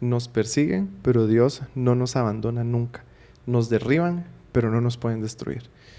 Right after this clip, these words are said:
Y hoy, eh, me encantaría terminar haciéndole este recordatorio a todos aquellos que están padeciendo algún problem-, un problema de salud mental. Que puede que estés acosa-, estés siendo acosado, puede que estés enfrentando grandes dificultades,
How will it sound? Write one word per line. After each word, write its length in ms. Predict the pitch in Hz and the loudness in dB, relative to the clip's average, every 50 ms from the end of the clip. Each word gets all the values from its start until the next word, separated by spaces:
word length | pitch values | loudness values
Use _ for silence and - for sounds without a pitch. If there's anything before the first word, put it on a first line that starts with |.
| - - - | -20 -14 -2
Y 120 | - 127 127 | 2 4 6
hoy, 240 | 131 139 147 139 - | 6 6 4 2 2
eh, 240 | - 139 135 131 127 120 | 4 4 6 6 6 4
me 80 | 127 | 4
encantaría 460 | 123 120 127 120 117 113 110 117 120 120 | 2 2 2 2 2 2 4 4 2 2
terminar 360 | 151 147 143 131 110 113 117 | 0 0 0 0 0 0 0
haciéndole 540 | 127 131 - 135 131 131 135 135 135 131 127 | 0 -2 -2 -2 -2 0 0 2 2 2 2
este 180 | 120 120 - 135 | 0 -2 -2 -4
recordatorio 720 | 143 127 - 139 131 127 117 113 - 117 123 135 120 - | -4 -2 -2 -2 -2 -2 -2 -2 0 0 0 -2 -2 -4
a 80 | - 123 | -6 -4
todos 220 | 120 - 120 131 | 0 0 0 2
aquellos 380 | 139 127 123 - 123 123 127 127 | 0 -2 0 0 0 0 0 -2
que 80 | - 120 | -6 -8
están 240 | - - 120 120 | -4 -4 -2 -2
padeciendo 380 | 120 143 135 123 - 123 123 127 | 0 0 0 0 -2 -2 -2 -2
algún 200 | 123 123 127 120 123 | 0 0 -2 -2 0
problem-, 360 | 123 127 123 120 131 135 139 - - | 0 2 2 2 2 0 -2 -6 -6
un 200 | 135 127 127 123 | -6 -6 -6 -2
problema 420 | - 143 135 135 135 226 262 196 | 0 0 2 2 0 -2 -4 -8
de 80 | 135 120 | -8 -8
salud 240 | - 120 123 123 123 | -6 -6 -6 -6 -6
mental. 340 | 131 127 123 - 143 143 - - - - - - - - - - - - _ _ - - | -6 -8 -6 -6 -6 -6 -8 -14 -20 -20 -20 -20 -20 -20 -20 -20 -20 -20 _ _ -6 0
Que 420 | 135 127 123 120 120 117 117 110 - | 2 4 4 6 4 4 2 0 0
puede 220 | - 131 135 143 147 | 2 4 4 4 4
que 80 | - | 2
estés 200 | 127 123 131 123 | -2 -4 -4 -2
acosa-, 380 | 135 127 123 - 120 120 - - | -2 -2 -4 -4 -6 -6 -6 -6
estés 220 | 120 - - 123 | -6 -6 -6 -6
siendo 180 | - 127 123 117 | -4 -2 -2 -2
acosado, 640 | 117 120 - 117 - - 131 135 139 131 123 123 - - - | -2 -4 -6 -6 0 2 2 2 2 2 0 -4 -8 -12 -8
puede 260 | - 131 127 127 120 | -2 0 0 0 0
que 80 | 120 120 | -2 -6
estés 340 | - - - 123 120 120 - | -8 -4 -2 0 0 0 -2
enfrentando 560 | 131 123 120 - 113 110 - 117 120 120 123 | -4 -4 -2 -4 -4 -4 -2 -2 0 0 2
grandes 320 | 120 117 113 113 117 110 | 2 0 0 -2 -4 -6
dificultades, 800 | 117 117 120 - - - 113 - - 131 135 135 139 131 - | -8 -8 -10 -12 -12 -12 -4 0 2 2 2 2 0 -2 -6